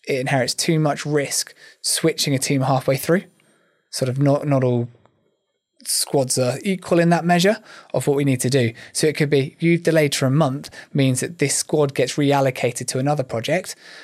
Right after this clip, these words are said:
which means that they can't start for another three months. So then you're pushing your project back. Could it be four or five months?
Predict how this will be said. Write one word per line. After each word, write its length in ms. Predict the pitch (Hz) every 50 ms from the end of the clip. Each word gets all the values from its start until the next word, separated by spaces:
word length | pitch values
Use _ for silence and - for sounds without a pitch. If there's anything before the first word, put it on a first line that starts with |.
| -
which 160 | - - 117 -
means 140 | 135 127 131
that 80 | 135 139
they 140 | 143 143
can't 320 | 143 - - 151 131 123 123
start 320 | - - 131 127 120 120
for 80 | - 123
another 160 | 123 120 120
three 300 | 117 - - 131 123 117
months. 400 | 110 104 - - - - - - _ _ _ _ _ - - - _ -
So 140 | - -
then 140 | 135 135 131 123
you're 100 | 123 120
pushing 460 | - - - - 180 175 - 170 160
your 80 | 147 139
project 380 | - - 147 139 143 - -
back. 240 | - - 254 226 180
Could 140 | - - 185
it 60 | 185
be 80 | - 185
four 240 | 170 - - 214 196
or 60 | 202
five 360 | - - 202 190 180 165 170
months? 400 | 185 190 208 233 - - - -